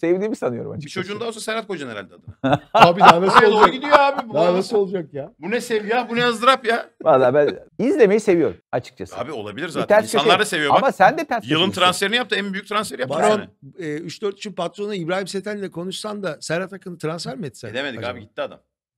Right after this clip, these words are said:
Speaker 3: Edemedik mi?
Speaker 2: Gitti, adam gitti.
Speaker 1: Abi İbrahim
Speaker 2: Başka
Speaker 1: Seten'de
Speaker 2: kanala gitti.
Speaker 1: numara bitmez.
Speaker 2: Yılın
Speaker 1: Bence
Speaker 2: transferi
Speaker 1: yolunu
Speaker 2: rak-,
Speaker 1: bulur.
Speaker 2: rakamları
Speaker 1: Hiç
Speaker 2: inanılmaz.
Speaker 3: Sen İbrahim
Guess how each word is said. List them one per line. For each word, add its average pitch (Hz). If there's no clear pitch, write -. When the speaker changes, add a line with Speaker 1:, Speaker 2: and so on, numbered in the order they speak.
Speaker 3:
Edemedik 190
mi? 92
Speaker 2:
Gitti, -
adam -
gitti. 98
Speaker 1:
Abi 117
İbrahim 135
Speaker 2:
Başka 147
Speaker 1:
Seten'de 143
Speaker 2:
kanala 196
gitti. 120
Speaker 1:
numara 147
bitmez. 101
Speaker 2:
Yılın 131
Speaker 1:
Bence 165
Speaker 2:
transferi 143
Speaker 1:
yolunu 160
Speaker 2:
rak-, 143
Speaker 1:
bulur. 127
Speaker 2:
rakamları 139
Speaker 1:
Hiç 165
Speaker 2:
inanılmaz. 190
Speaker 3:
Sen 143
İbrahim 139